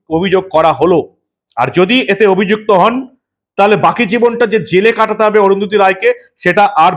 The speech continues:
বলার অপেক্ষা রাখে না। উপরাজ্যপাল অনুমতি দিলেন, ফলে বলার অপেক্ষা রাখে না যে বিপদ বাড়লো বুকার জয়ী লেখিকার। যদি এই মামলায় দোষী প্রমাণিত হন, বাকি জীবনটা তাহলে জেলের মধ্যেই কাটবে, কারণ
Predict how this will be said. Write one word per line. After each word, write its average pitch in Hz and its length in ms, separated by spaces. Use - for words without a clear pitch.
বলার 160 240
অপেক্ষা 180 340
রাখে 190 200
না। 226 120
উপরাজ্যপাল 226 720
অনুমতি 214 440
দিলেন, 240 360
ফলে 196 220
বলার 185 280
অপেক্ষা 214 300
রাখে 220 200
না 226 80
যে 196 120
বিপদ 208 400
বাড়লো 185 420
বুকার 185 400
জয়ী 196 140
লেখিকার। 156 380
যদি 196 180
এই 220 280
মামলায় 254 360
দোষী 214 260
প্রমাণিত 233 400
হন, 214 300
বাকি 170 260
জীবনটা 220 420
তাহলে 202 420
জেলের 226 420
মধ্যেই 220 360
কাটবে, 185 400
কারণ 180 240